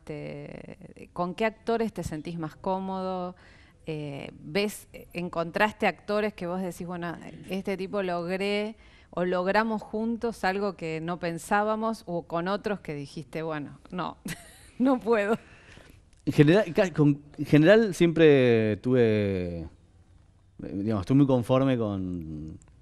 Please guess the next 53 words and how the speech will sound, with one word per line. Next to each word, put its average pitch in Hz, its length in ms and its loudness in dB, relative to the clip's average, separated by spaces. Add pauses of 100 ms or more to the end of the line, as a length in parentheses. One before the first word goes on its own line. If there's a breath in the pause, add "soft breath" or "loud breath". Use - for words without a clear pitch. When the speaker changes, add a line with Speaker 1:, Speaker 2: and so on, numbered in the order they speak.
(260)
Speaker 2:
con, 90 340 -6
con 95 220 -4
el 92 160 -2
viaje 180 480 4
y 127 80 -2
con 110 100 -4
el 104 60 -4
resultado, 95 560 -6
Speaker 1:
Mm. 147 180 -8
Speaker 2:
¿no? 127 100 -4
Pues 117 120 -6
son 101 100 -4
dos - 80 -4
cosas 101 200 -8
distintas. 87 440 -10
A 87 40 -6
veces, 107 340 -2 (400 soft breath)
Speaker 1:
Claro. 151 240 -6
Speaker 2:
eh, 95 100 -8
me, 92 480 -8
digamos, 95 300 -8
uno 113 100 -8
puede 104 140 -4
tener 107 120 -2
un 104 120 -2
mal 113 160 2
viaje, 139 460 4
Speaker 1:
Como 185 80 -2
Speaker 2:
pero - 120 0
un - 60 0
Speaker 1:
toda 220 100 6
Speaker 2:
buen 214 80 2
Speaker 1:
la 208 120 4
vida. 214 340 0
Speaker 2:
resultado. 95 460 -4 (120)
Claro. 240 100 -6 (160)
Uno 113 120 -2
puede 127 80 2
tener 127 100 2
un 127 80 4
mal 135 140 6
viaje 143 240 4
y 123 40 2
un 120 100 2
buen 127 120 2
Speaker 1:
Claro. 123 100 -2
Speaker 2:
resultado. 95 460 -6 (540 soft breath)
Eh, 90 500 -4
o 110 80 -2
un 120 180 0
muy 143 160 6
buen 139 200 4
viaje 143 500 2